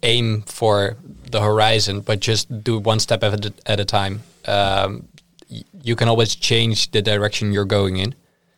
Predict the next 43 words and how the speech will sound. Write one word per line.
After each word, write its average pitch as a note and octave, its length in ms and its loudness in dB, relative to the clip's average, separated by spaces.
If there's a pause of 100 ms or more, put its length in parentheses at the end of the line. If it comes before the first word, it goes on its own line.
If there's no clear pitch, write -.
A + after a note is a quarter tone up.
(400)
Um, F#2+ 560 -2 (200)
if A2 180 -2
you're G#2+ 140 0
doing, G#2 500 0 (140)
uh, F#2+ 560 -2
currently A2 420 2
you're G2 240 2
doing, F#2+ 420 -4
uh, F#2+ 460 -6
studies G2 560 -2
related F#2+ 400 -2
to, F#2+ 300 -2
uh, F2 100 0
economics, G2+ 540 0
for - 120 -8
example, - 520 -8 (320)
then G#2+ 160 0
it's G2+ 140 -2
still A#2 260 4
possible G2+ 440 0
to - 140 -6
do F#2+ 380 -2
a G2 80 -6
bachelor F#2 600 -2
or F#2+ 160 -4
do F#2+ 220 -4
a F#2+ 40 -4
minor F#2+ 520 -2
in F2+ 160 -6
food G#2+ 160 -8
technology F#2 540 -6
and F2+ 120 -8
then F#2+ 160 -4
get F#2 200 -4 (160)
related G2 420 0
to G2+ 100 -8
the F#2 80 -8
field F#2+ 240 -2
of F2+ 80 -4
food G2+ 160 -2
technology, F2 440 -8
for - 160 -12
example. - 440 -8